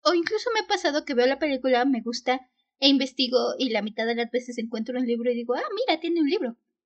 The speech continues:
Y entonces leo el libro. Sobre todo, yo desde muy chiquita vi muchas películas de Stephen King.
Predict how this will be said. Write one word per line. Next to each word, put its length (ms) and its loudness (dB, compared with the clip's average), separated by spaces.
Y 100 4
entonces 400 0
leo 180 -4
el 80 -8
libro. 260 -6
Sobre 320 0
todo, 200 -2
yo 300 -2
desde 220 4
muy 240 2
chiquita 420 -4
vi 160 -2
muchas 680 -2
películas 520 -4
de 80 -12
Stephen 340 -8
King. 260 -4